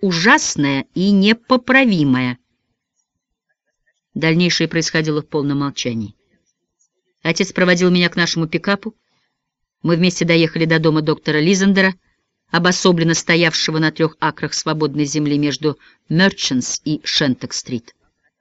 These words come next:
На зеленой траве перед домом доктора Лизендера за белым дощатым забором паслись или дремали на солнышке пара лошадей. С одной стороны дома была устроена собачья площадка, с другой —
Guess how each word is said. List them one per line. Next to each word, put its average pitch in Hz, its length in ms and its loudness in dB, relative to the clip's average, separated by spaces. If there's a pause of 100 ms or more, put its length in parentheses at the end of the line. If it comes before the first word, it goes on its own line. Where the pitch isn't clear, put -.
(520)
На 156 100 2
зеленой 185 340 2
траве 180 300 4
перед 170 220 0
домом 170 280 2
доктора 160 320 0
Лизендера 156 640 2 (520)
за 170 220 2
белым 185 300 4
дощатым 170 480 2
забором 175 460 2
паслись 208 580 0
или 151 120 -2
дремали 151 400 2
на 151 140 0
солнышке 160 580 -4 (600)
пара 165 220 2
лошадей. 143 580 -2 (1120)
С - 160 -4
одной 175 220 2
стороны 175 320 0
дома 165 240 4
была 156 240 2
устроена 156 360 0
собачья 156 460 -2
площадка, 156 540 -4
с 127 60 -10
другой — 143 400 -4